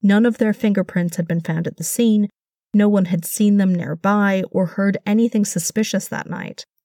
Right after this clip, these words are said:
The hair evidence had yet to be tested, so they might have something going for them there, but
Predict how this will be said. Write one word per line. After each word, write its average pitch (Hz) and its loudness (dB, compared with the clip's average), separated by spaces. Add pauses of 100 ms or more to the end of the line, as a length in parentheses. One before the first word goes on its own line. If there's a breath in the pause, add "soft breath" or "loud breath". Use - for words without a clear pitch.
(680)
The 196 2
hair 247 4
evidence 180 -2
had 180 0
yet 180 0
to - -6
be 147 -4
tested, 202 -2
so 185 2
they 185 2
might 208 2
have 208 -2
something 175 -2
going 170 0
for 165 -6
them 165 -6
there, 196 0
but 180 -2